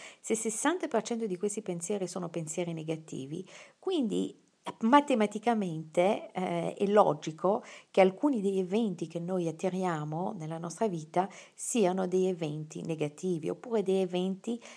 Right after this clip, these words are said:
non gradevoli come noi avremmo voluto avere, come vo-, noi avremmo voluto attirare. Le persone che pensano, ad esempio, che sono delle vittime, attireranno nella loro vita sempre un tiranno che confermerà che loro sono delle vittime.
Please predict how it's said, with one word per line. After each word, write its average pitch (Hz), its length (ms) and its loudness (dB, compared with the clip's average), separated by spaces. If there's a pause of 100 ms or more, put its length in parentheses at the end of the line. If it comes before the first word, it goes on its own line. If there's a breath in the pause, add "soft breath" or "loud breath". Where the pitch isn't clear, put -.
(160 loud breath)
non 294 420 4
gradevoli 180 640 4
come 175 260 -2
noi 165 240 0
avremmo 147 340 -4
voluto 143 400 -6
avere, - 540 -6 (360)
come 175 260 2
vo-, 180 100 -4
noi 175 200 0
avremmo 156 320 -4
voluto 147 300 -8
attirare. - 680 -12 (800 loud breath)
Le 220 120 8
persone 285 460 4
che 190 140 0
pensano, 202 440 -2
ad 170 80 -2
esempio, 190 340 -2
che 170 120 -6
sono 185 260 -4
delle 170 220 -2
vittime, 151 720 -10 (360 loud breath)
attireranno 226 760 2
nella 196 260 0
loro 175 240 0
vita 196 340 -4
sempre 220 520 -2
un 269 180 -2
tiranno 156 720 -2
che 302 140 -4
confermerà 233 580 -4
che 196 120 -6
loro 208 300 -2
sono 165 260 -6
delle 151 200 -6
vittime. 170 640 -8